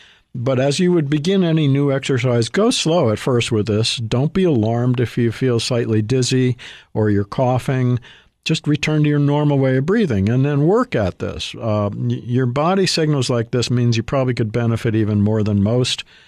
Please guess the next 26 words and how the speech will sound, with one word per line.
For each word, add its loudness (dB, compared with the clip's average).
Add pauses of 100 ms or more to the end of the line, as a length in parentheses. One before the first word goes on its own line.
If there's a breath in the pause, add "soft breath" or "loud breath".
(340 soft breath)
uh, -4
by -2
m-, 0
by 0
mastering 0
this. -2
This -2
technique -2
is -2
five -2
thousand -2
years 0
old, -2 (280)
<laughs> -10 (520 loud breath)
and 0
it -4
works -2
for -4
all 0
ages 0
and -4
all 2
levels 0
of 0
health. -2 (360 loud breath)
So 0